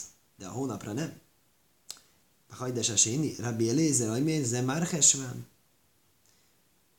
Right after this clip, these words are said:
Na most a Rabbi Eliezer azt mondja, hogy ez már Hesván. Rabbi Jehoshua, hogy miért ze Iyár?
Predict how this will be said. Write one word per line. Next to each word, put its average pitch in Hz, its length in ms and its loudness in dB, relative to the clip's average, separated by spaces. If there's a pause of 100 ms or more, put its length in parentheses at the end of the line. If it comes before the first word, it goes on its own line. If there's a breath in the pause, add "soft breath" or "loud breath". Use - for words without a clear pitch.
(320)
Na 110 60 -14
most 110 160 -10
a 120 60 -4
Rabbi 151 320 -2
Eliezer 135 580 0
azt 131 160 4
mondja, 135 320 -2
hogy 135 140 -4
ez 135 220 -4 (180)
már 139 260 -4
Hesván. - 580 -2 (960)
Rabbi 98 300 -10
Jehoshua, 120 540 2
hogy 131 100 0
miért 143 380 -2
ze 123 300 -2
Iyár? - 480 -6